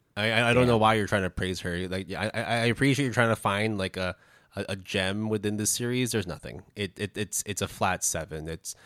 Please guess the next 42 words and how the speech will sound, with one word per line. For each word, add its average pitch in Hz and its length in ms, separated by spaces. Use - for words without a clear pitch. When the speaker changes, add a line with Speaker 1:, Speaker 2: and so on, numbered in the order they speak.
Speaker 1:
it's, 107 300
it's 113 180
very 120 420
run 110 180
of 107 120
the 101 100
mill, 95 480
and 92 160
the 95 60
characters 95 520
don't 95 280
really 98 180
develop 92 400
that 92 220
much 92 240
further 95 420
after 92 400
seeing 95 500
their, 90 380
like, 85 200
their 95 120
shtick - 400
from 95 160
episode 87 440
one. 90 380
So, 92 380
um, 87 400
I 104 60
appreciate 151 440
you're 123 100
trying 120 200
to 98 80
simp - 340
for 101 140
the 95 100
mechanic, 90 480
but - 180
that's, - 380
that's - 240
not 92 80
gonna 82 160
fly. - 360